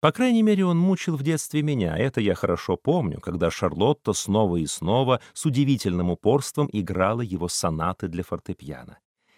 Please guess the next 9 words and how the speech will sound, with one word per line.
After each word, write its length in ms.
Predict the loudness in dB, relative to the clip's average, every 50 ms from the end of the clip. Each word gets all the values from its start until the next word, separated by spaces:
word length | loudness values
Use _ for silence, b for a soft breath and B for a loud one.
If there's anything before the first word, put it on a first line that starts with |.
| _ _
Сейчас 580 | _ -4 -2 -2 -2 2 0 2 2 0 -2 -6
все 280 | -8 -4 2 2 2
это 220 | 2 2 0 -2 -4
упорство 720 | -6 -4 0 2 2 2 2 -2 -6 -10 -6 -6 -6 -6 b b b b b
она 200 | -6 -4 -2 0
направляла 640 | 0 -2 -2 0 -2 -2 0 0 0 0 0 0 -2
на 160 | -2 -4 -4
поиски 560 | -6 -6 -2 -2 0 0 -2 -4 -8 -8 -8
хронографа. 880 | -10 -10 -10 -8 -6 -6 -6 -6 -8 -10 -12 -18 -20 -20 -20 -20 -20